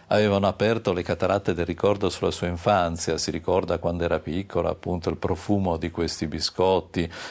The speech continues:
la vita intorno a lui, la zia, i suoi parenti, eh, la vita nella villa di campagna e così via. Proust indica che all'improvviso un'associazione può aprire le strade della memoria.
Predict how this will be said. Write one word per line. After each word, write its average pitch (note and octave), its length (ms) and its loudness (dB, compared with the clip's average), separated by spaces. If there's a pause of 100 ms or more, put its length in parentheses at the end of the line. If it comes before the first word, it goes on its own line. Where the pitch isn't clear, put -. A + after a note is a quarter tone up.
(100)
la G#2 120 4
vita G2 360 2
intorno F2 420 0
a E2+ 60 4
lui, F2+ 560 2
la E2+ 180 0
zia, F2 760 2
i F2 120 -2
suoi F2+ 520 0
parenti, F2 840 0 (340)
eh, G2 160 2
la F#2 140 0
vita F#2 340 2
nella F2 200 2
villa F2 240 0
di F2 120 -2
campagna F2+ 680 2
e E2+ 60 0
così A2+ 280 2
via. F2+ 340 2 (720)
Proust C#3+ 420 2
indica A#2 420 4
che B2 320 0 (160)
all'improvviso A#2 720 2
un'associazione F#2+ 960 0
può F2+ 140 0
aprire F2+ 400 0
le E2+ 100 2
strade E2+ 520 2
della D#2+ 220 0
memoria. E2+ 680 2